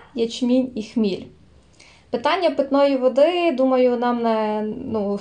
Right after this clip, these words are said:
<laughs> глибоко в нього занурюватись не потрібно, в нас мало питної води. Більшість питної води, е, яка теоретично є нам доступна, це льодовики Арктики і Антарктики,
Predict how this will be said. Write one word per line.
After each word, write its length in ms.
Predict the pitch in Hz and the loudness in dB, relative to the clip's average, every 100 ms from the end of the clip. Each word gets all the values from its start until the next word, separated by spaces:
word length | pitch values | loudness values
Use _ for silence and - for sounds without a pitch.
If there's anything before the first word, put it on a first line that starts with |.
| 214 | -8
<laughs> 120 | - | 0
глибоко 520 | 254 262 269 254 240 | 2 6 4 4 -2
в 40 | 226 | -2
нього 140 | 240 | -2
занурюватись 600 | 233 233 233 226 214 233 | -2 -2 -2 -2 -2 -4
не 60 | 254 | -4
потрібно, 520 | 240 262 381 320 294 | -2 -2 -2 2 2
в 60 | 247 | 2
нас 260 | 240 262 | 0 -2
мало 240 | 220 214 202 | -4 -4 -6
питної 380 | - - 202 202 | -10 -8 -6 -6
води. 280 | - - - - - - | -8 -10 -14 -18 -20 -4
Більшість 360 | 262 320 285 - | -2 0 -2 -2
питної 360 | 254 254 254 | 0 2 2
води, 380 | 226 233 247 247 233 | 0 -2 0 0 0
е, 460 | 226 214 208 208 | 0 0 0 0
яка 340 | 214 220 233 226 | 0 -2 0 0
теоретично 680 | 226 226 226 233 233 226 | 0 0 0 -2 -2 -2
є 220 | 214 226 220 | 0 0 0
нам 140 | 208 | -2
доступна, 500 | 220 - 392 349 285 | -4 -4 -4 -2 -2
це 540 | 277 247 262 269 254 226 | -2 0 4 4 4 2
льодовики 380 | 220 214 226 240 | 0 -2 -4 -2
Арктики 520 | - 208 - 202 - | -2 -4 -6 -6 -4
і 40 | |
Антарктики, 720 | 208 226 339 415 - - 359 | -4 0 0 0 -4 -8 -6